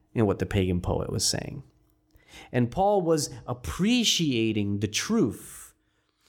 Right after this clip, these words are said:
that had found its way into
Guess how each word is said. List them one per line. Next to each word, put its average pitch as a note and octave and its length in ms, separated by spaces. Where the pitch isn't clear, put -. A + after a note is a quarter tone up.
that B2+ 160
had A#2+ 220
found F#3 580
its E3+ 260
way B2+ 440
into D3 920